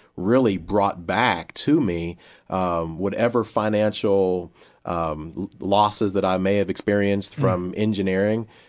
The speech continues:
Speaker 1: I mean, he's brought that back to where I'm pretty much making now, uh, what I was, what I, what I was making as an engineer. But even besides the money and putting that aside, because that's really, people don't go in mi-, ministry or teaching for the money. Let's
Speaker 2: Right.
Speaker 1: be honest about that.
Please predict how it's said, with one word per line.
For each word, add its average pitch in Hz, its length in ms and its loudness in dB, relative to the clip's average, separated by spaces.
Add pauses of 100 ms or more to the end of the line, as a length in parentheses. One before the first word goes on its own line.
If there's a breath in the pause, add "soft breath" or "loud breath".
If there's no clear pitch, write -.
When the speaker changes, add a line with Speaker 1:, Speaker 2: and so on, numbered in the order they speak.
(140 soft breath)
Speaker 1:
I 95 40 0
mean, 101 120 0
he's 117 200 0
brought 110 300 2
that 90 180 0
back 110 280 0
to 107 80 -6
where 95 140 2
I'm 90 260 -2 (340)
pretty 175 220 2
much 101 280 0
making 92 720 -2
now, 90 540 -2 (500 soft breath)
uh, 90 300 0
what 101 180 0
I 101 80 2
was, 95 300 -4
what 98 160 0
I, 92 140 -2
what - 280 -6
I 95 60 0
was 92 100 -4
making 98 340 -2
as 90 140 -2
an 90 80 -2
engineer. 92 420 -2
But 95 280 0
even 170 300 4 (120)
besides 113 640 0
the 92 80 -4
money 90 500 0 (240 loud breath)
and - 100 -6
putting 127 220 2
that 95 160 0
aside, 95 380 -2
because 98 160 -2
that's 113 160 -2
really, 107 300 2
people 98 240 -4
don't 92 120 -2
go 98 140 0
in 92 180 -2
mi-, 98 80 -2
ministry 107 440 0
or 120 200 4
teaching 85 400 -6
for - 80 -10
the 82 100 -4
money. 87 220 -2
Let's 127 180 0
Speaker 2:
Right. 123 60 -4
Speaker 1:
be 90 80 -2
honest 92 280 -2
about 85 260 -6
that. 92 260 -2